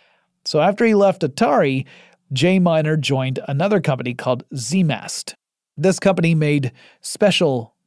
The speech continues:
microprocessor chips for specific types of products, and the specific type of product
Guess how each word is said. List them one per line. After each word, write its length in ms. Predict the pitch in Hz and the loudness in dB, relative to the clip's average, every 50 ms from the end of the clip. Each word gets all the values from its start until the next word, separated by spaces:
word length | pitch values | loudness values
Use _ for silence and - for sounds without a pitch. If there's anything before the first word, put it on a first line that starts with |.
| - 151 | -6 -2
microprocessor 920 | 151 151 147 - 151 139 - 185 208 208 - - 135 - - 139 123 117 | -2 -2 0 0 0 0 2 2 2 2 2 -2 -4 -6 -4 -6 -6 -6
chips 400 | - 135 123 - - - - - - - - _ _ _ | -4 -6 -6 -6 -8 -12 -14 -14 -16 -20 -20 _ _ _
for 360 | _ - 135 139 135 135 - - - | _ -4 0 0 0 0 0 -4 -8
specific 600 | - - - - 151 135 - 147 135 139 139 - | -12 -12 -8 -6 -6 -4 -4 -4 -6 -6 -6 -8
types 260 | - 123 120 - - | -8 -8 -8 -8 -6
of 100 | - 120 | -8 -6
products, 480 | - - 202 220 156 120 - - - - - - | -2 0 2 2 2 0 -2 -6 -10 -12 -10 -6
and 420 | 147 135 131 131 131 131 127 123 | -4 -4 -2 -2 -4 -4 -4 -6
the 120 | 131 139 | -6 -6
specific 420 | 131 - - 156 - 180 175 180 156 | -6 -4 -4 -4 -2 -2 -2 0 0
type 160 | 170 170 165 | 0 0 0
of 80 | 160 139 | -2 0
product 360 | 160 165 170 156 135 - | 2 2 2 2 0 -4